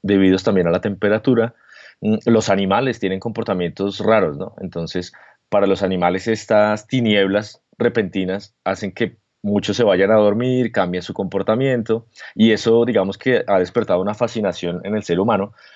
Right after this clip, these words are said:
pero desde la antigüedad yo creo que lo más impresionante era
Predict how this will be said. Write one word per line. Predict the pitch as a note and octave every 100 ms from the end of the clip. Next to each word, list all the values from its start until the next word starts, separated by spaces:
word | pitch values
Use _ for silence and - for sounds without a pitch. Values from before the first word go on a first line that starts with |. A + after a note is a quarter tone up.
| _ -
pero | B2 G#2+
desde | A2 G2 G2+ G#2
la | G2+
antigüedad | G2 F#2+ G2+ G2 F#2+ F#2+
yo | A#2
creo | B2 A#2+
que | - C3+ -
lo | A2+ A2
más | F2+
impresionante | G#2 A#2+ A#2 G2 F2+ G#2+
era | G#2+ G#2